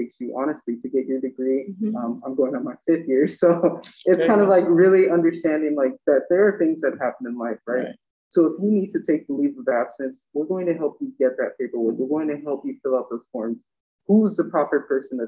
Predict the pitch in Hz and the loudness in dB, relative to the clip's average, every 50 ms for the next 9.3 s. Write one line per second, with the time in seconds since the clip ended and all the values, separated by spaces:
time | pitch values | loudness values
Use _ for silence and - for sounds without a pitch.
0 | - - 120 107 - _ _ - 123 117 120 117 120 117 - _ _ _ _ _ | -8 -10 -10 -10 -12 _ _ -12 -10 -10 -10 -12 -14 -20 -20 _ _ _ _ _
1 | _ - 143 143 139 135 131 131 131 _ _ _ _ _ _ _ _ _ _ _ | _ -6 -4 -2 -2 -2 -4 -6 -8 _ _ _ _ _ _ _ _ _ _ _
2 | - 175 156 156 151 151 156 170 175 170 170 175 160 160 - 175 165 156 160 156 | 2 4 4 4 4 6 6 4 4 4 2 0 -2 0 0 0 0 0 0 -2
3 | 156 156 - 156 147 - 160 151 151 147 - - 147 147 147 143 151 151 147 147 | -2 -2 -4 -6 -4 -4 -6 -8 -8 -8 -4 -2 0 0 0 0 -2 -2 -2 -2
4 | 143 143 135 139 143 139 143 143 143 139 - - - - - 147 143 139 143 135 | -2 -2 0 0 0 0 -2 -2 -2 -4 -6 -10 -10 -4 -2 0 0 0 0 -2
5 | 143 - - - 143 139 131 131 135 131 131 131 131 - 131 131 - - 123 120 | -4 -6 -6 -4 -4 -2 -2 -2 -2 -2 -4 -6 -6 -6 -6 -4 -2 -2 -2 -2
6 | 123 127 120 117 110 110 110 - - - - - - - - - 226 202 - - | -4 -6 -6 -6 -6 -6 -8 -8 -12 -18 -16 -12 -12 -12 -12 -12 -12 -12 -12 -6
7 | - 151 156 160 160 185 180 170 160 151 160 160 147 - - - 143 139 127 139 | 0 2 2 4 4 4 4 4 2 2 0 0 -2 -2 -2 -4 -4 -4 -2 -2
8 | 151 147 139 131 131 - - 165 160 160 151 143 - 147 135 131 - - 139 127 | 0 0 0 0 0 0 2 2 4 4 4 2 4 2 2 2 2 0 -2 -2
9 | - - 127 131 131 | -2 -4 -6 -4 -2